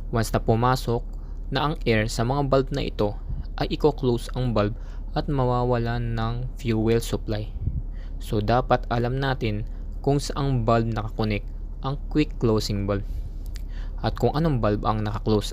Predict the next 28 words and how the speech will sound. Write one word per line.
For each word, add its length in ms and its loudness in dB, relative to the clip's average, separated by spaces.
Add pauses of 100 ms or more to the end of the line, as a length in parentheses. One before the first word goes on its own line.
at 160 0
open. 400 0 (720)
Para 240 6
once 340 0
na 220 -2
i-operate 1040 2 (140)
ang 240 0
quick 240 -2
closing 400 2
valve, 180 0 (840)
ay 160 4
alam 240 2
natin 320 2
ang 120 0
location 600 0 (320)
at 240 0
position 560 2
ng 240 0
valve. 200 0 (1160)
Meron 400 2
ding 240 4
separate 640 0
quick 200 0 (280)
closing 480 4
valve 240 2
ang 160 -2
main 160 0
engine 420 -2